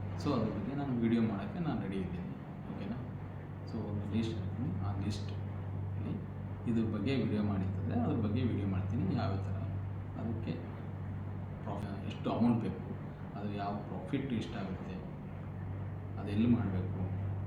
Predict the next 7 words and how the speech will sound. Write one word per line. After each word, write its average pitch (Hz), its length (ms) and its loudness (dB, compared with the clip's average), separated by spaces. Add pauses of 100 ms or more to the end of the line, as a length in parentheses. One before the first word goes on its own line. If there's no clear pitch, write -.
(100)
ಮೆಟೀರಿಯಲ್ 110 300 2
ಎಲ್ಲಿ 113 200 2
ತರಿಸ್ಬೇಕು, - 480 -2 (720)
ಅದೆಲ್ಲ 143 200 0
ನಾನು 135 200 4
ಬೇಕಾದ್ರೆ 110 280 2
ವಿಡಿಯೋ 110 300 4